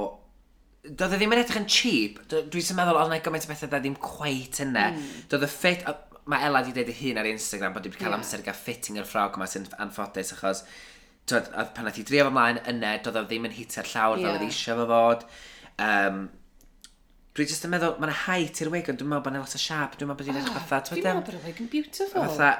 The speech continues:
Speaker 1: yr, yr bobl o Whoville, o The Grinch.
Speaker 2: Who's?
Speaker 1: The Who's.
Speaker 2: Oh, yeah, I suppose, I suppose.
Speaker 1: Ond ma-, mae o'n dramatic. Diom yn,
Speaker 2: Ie.
Speaker 1: diom yn wig gwael.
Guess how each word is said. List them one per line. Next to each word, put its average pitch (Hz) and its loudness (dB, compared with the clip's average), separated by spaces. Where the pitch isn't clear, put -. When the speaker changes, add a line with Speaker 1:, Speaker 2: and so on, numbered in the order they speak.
Speaker 1:
yr, 131 -2
yr 127 -2
bobl 127 -2
o - -4
Whoville, 104 0
o 107 0
The 107 -6
Grinch. 101 -4
Speaker 2:
Who's? 185 -2
Speaker 1:
The - -12
Who's. 98 -8
Speaker 2:
Oh, 311 2
yeah, 294 6
I 269 4
suppose, 285 -4
I 285 2
suppose. 175 -2
Speaker 1:
Ond - 8
ma-, 143 4
mae 147 4
o'n 127 4
dramatic. 131 2
Diom 151 4
yn, 165 2
Speaker 2:
Ie. 151 -4
Speaker 1:
diom 160 6
yn 175 4
wig 175 4
gwael. 123 8